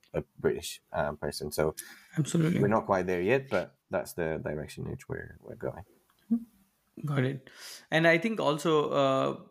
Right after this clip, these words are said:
Speaker 2: one other question is around the team structure, because I, I know you mentioned it briefly, but, uh, so if I understand correctly, it's almost like, uh, in Berlin, I think we have Delivery Hero, which has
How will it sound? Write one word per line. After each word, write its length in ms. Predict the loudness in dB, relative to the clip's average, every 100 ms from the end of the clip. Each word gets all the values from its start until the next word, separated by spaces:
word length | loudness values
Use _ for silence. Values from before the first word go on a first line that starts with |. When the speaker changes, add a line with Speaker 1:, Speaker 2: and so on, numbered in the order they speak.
| -8
Speaker 2:
one 340 | 2 2 4
other 220 | 2 0
question 360 | 0 -2 0 -2
is 140 | -2
around 480 | 0 4 4 4 2
the 60 | 0
team 280 | 2 2
structure, 360 | 2 0 0 -2
because 240 | 0 0
I, 260 | 0 0 0 2 0
I 40 |
know 100 | 2
you 160 | 0 0
mentioned 400 | -2 -2 0 0
it 200 | -2 0
briefly, 320 | 0 2 0
but, 360 | 2 0 -2 -8
uh, 360 | -2 0 2 0
so 160 | -2
if 220 | 0 0
I 80 | 0
understand 400 | 0 0 0 0
correctly, 540 | 0 0 0 -2 0 0
it's 180 | 0
almost 340 | 2 2 0 0
like, 180 | 0 2
uh, 500 | 0 2 0 -2 -6 -10 -18 -4
in 180 | 0 4
Berlin, 480 | 6 6 6 2 -2
I 140 | -8 -6
think 200 | -4 -2
we 120 | 0
have 180 | 0 -4 _ -20 _ -4
Delivery 380 | 0 2 4 2
Hero, 340 | 4 4 2
which 180 | 2 0
has 340 | 0 -2 -4